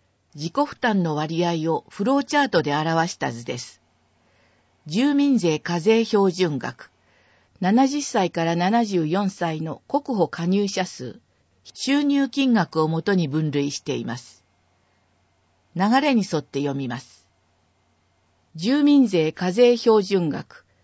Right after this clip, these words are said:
百四十五万円未満、二割。住民税課税標準額、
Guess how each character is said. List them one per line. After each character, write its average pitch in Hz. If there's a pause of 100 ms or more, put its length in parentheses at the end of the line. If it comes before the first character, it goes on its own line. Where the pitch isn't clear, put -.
(280)
百 202
四 285
十 165
五 165
万 202
円 190
未 185
満、 151 (580)
二 226
割。 165 (1080)
住 240
民 285
税 165
課 180
税 240
標 220
準 185
額、 -